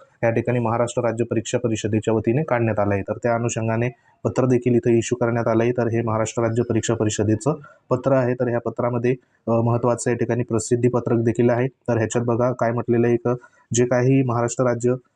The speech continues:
अ, परीक्षा जे आहे, तर त्या संदर्भात इथं पत्र आहे. तर ह्या ठिकाणी स्थानिक स्वराज्य संस्था, खाजगी व्यवस्थापन, शाळा, पवित्र पोर्टल,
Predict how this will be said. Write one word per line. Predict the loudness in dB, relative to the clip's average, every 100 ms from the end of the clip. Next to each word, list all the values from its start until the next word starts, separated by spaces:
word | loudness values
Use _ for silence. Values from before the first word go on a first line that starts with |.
| _
अ, | -2
परीक्षा | 0 0 0 0 0 0
जे | 0
आहे, | 0 -2
तर | -4 -6
त्या | -2 -2
संदर्भात | -2 -4 -2 0 0
इथं | 0 -2
पत्र | -2 -2 0
आहे. | 0 0 -4
तर | -4
ह्या | -2
ठिकाणी | -2 -2 -4
स्थानिक | -4 -4 -4 -2
स्वराज्य | 0 0 0
संस्था, | -2 -4 -2 -2
खाजगी | -2 -4 -2 0
व्यवस्थापन, | 0 -2 -6 -6
शाळा, | -4 -2 -2
पवित्र | 0 0 0
पोर्टल, | 0 0 2